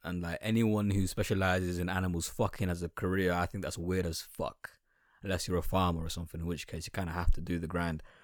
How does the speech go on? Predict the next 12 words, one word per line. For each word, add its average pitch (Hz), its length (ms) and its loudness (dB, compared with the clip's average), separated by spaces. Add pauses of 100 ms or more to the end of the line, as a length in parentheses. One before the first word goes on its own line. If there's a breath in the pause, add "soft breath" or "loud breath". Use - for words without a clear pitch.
(320 loud breath)
But 95 320 6 (640 soft breath)
for - 100 -6
animals, 139 580 8
like, 98 300 2
pet 139 220 10
animals, 117 500 4
that's 113 220 -2
weird, 117 320 4
man. 82 260 -4
Like, 90 240 -4
come 110 220 4
on, 85 180 0